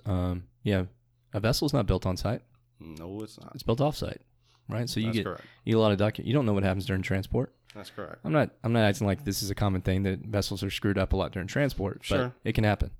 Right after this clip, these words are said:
Speaker 2: That, e-, exactly.
Speaker 1: Right.
Speaker 2: Hundred percent.
Speaker 1: Okay, good, good stuff.
Speaker 2: Yeah.
Speaker 1: Uh, so let's get into something. Let's talk about some common concerns that you see in your experience.
Speaker 2: Sure. So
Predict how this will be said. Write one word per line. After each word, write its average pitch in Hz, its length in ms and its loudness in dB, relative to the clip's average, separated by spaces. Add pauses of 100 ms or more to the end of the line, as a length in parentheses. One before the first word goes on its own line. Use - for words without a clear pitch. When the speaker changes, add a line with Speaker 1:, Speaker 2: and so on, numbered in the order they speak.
(160)
Speaker 2:
That, 101 240 -10
e-, 110 80 -4
exactly. 101 540 -4 (100)
Speaker 1:
Right. 104 220 -2 (120)
Speaker 2:
Hundred 107 200 -6
percent. - 320 -18 (560)
Speaker 1:
Okay, 120 240 4 (640)
good, 175 240 -2 (160)
good 156 140 -6
stuff. - 320 0 (260)
Speaker 2:
Yeah. 160 120 -8
Speaker 1:
Uh, - 60 -8 (600)
so - 120 0
let's 151 60 4
get 180 140 6
into 131 180 6
something. 101 460 -2 (100)
Let's 120 140 0
talk 131 160 6
about 123 180 2
some 113 140 0
common 113 320 2
concerns 98 540 -2
that 104 100 -6
you 107 140 -4
see 98 440 -2 (220)
in 117 160 -2
your 110 140 2
experience. - 580 -6 (240)
Speaker 2:
Sure. 120 320 -6
So 107 480 -2